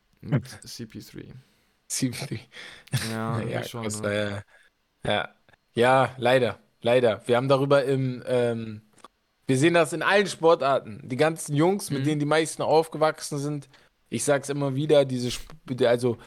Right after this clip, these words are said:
Speaker 2: so Basketball, Fußball, N F L,
Speaker 1: Ja. Ja, ja.
Speaker 2: die größten Sportler dieser Sportler, äh, Sportart haben so wirklich in den letzten zehn, fünfzehn Jahren gezockt.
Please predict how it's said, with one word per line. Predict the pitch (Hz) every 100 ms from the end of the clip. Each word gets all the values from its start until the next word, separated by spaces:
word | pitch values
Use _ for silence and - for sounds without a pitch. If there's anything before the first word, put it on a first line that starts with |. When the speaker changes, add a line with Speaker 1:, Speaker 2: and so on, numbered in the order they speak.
| -
Speaker 2:
so | - 110
Basketball, | 139 131 - 131 120 120
Fußball, | - 143 - - 120
N | 117
F | 131 110
L, | 101 139 135 135 -
Speaker 1:
Ja. | 113
Ja, | 113
ja. |
Speaker 2:
die | 110 127
größten | 131 151 170 170 156
Sportler | 135 - 151 - 156
dieser | 139 135 131
Sportler, | 123 - 151 151 135 135 147 -
äh, | 131
Sportart | - 143 147 - 131 135 131
haben | 131 143
so | 123 135 139 - -
wirklich | 123 165 175 160
in | 147
den | 127
letzten | 131 156 - 151
zehn, | - - 127 147 143
fünfzehn | 139 143 139 - 139
Jahren | 147 160 170
gezockt. | 175 233 - -